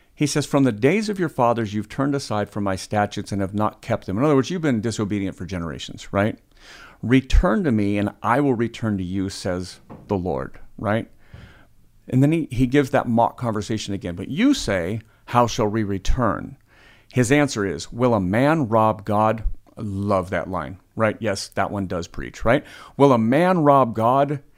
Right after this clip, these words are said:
Yet you are robbing me, but you say, 'How have we robbed you?'" And his answer is, "In your tithes and contributions." Now, pause there for a sec. "In your tithes" could have been his answer.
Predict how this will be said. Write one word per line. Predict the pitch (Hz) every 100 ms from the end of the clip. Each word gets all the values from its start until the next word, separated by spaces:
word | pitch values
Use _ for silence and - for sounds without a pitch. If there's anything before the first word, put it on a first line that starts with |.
| _ _ _ _ -
Yet | 139
you | - 196
are | 190
robbing | 160 170 214 160 107
me, | 95
but | 123 -
you | 156
say, | 147 190 185
'How | 135 147 180 196
have | 156
we | 143
robbed | 120 131 165 107
you?'" | 76 67 -
And | -
his | 117 104
answer | 110 123 151
is, | 151 151 -
"In | 123
your | 104 101
tithes | - - 120 120 131 -
and | 123 139 160
contributions." | 151 143 135 117 117 101 98 92
Now, | 107 -
pause | - 107 101
there | 101
for | 85
a | 90
sec. | - - _ - - - - _
"In | 156 180 180
your | 160
tithes" | 151 - 147 117 98 -
could | -
have | 117
been | 107
his | 107 90
answer. | 76 - 110